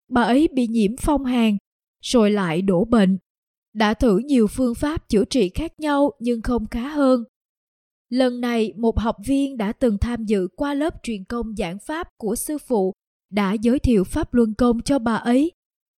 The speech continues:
và thúc giục bà ấy xem sách Chuyển Pháp Luân. Còn nói là sư phụ nhận lời mời của Hiệp hội Khí công Đại Liên.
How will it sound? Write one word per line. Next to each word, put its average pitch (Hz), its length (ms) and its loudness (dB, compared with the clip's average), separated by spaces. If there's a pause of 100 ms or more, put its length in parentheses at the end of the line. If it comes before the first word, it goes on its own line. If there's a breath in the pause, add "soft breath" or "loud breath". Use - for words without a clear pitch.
và 220 240 0
thúc - 260 -2
giục 254 240 2
bà 240 120 -2
ấy 269 400 0
xem 262 300 0
sách - 300 -4
Chuyển 190 220 2
Pháp 330 260 -4
Luân. 285 260 6 (540)
Còn 269 200 0
nói 269 300 0
là 277 240 0
sư 330 200 0
phụ 233 260 4
nhận 208 280 2
lời 214 220 2
mời 202 320 4
của - 180 -4
Hiệp 254 240 0
hội 190 220 2
Khí 302 200 -4
công 233 300 0
Đại 180 220 -2
Liên. 240 320 2